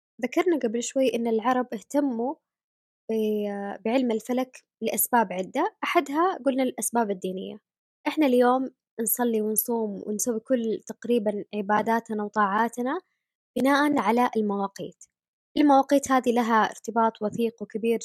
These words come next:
جدًا بالسماء. على سبيل المثال، اليوم كان في تحري لهلال عيد الفطر، لكن ما شافوه. فيعني إلى يومنا هذا إحنا لازلنا ننظر إلى السماء حتى نعرف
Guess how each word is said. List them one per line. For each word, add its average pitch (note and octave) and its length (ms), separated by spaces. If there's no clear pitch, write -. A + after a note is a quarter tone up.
جدًا G3+ 200
بالسماء. G3 500
على D4+ 200
سبيل A3+ 300
المثال، A3 500
اليوم C#4+ 340
كان C4+ 280
في B3+ 220
تحري A#3+ 580
لهلال A#3 640
عيد G#3+ 160
الفطر، A#3 420
لكن A#3+ 500
ما A3 160
شافوه. G3 420
فيعني G#3+ 1000
إلى A#3+ 220
يومنا G#3 460
هذا G#3+ 240
إحنا A3+ 260
لازلنا A3+ 420
ننظر A3 380
إلى A#3 120
السماء A3+ 340
حتى - 340
نعرف A3 420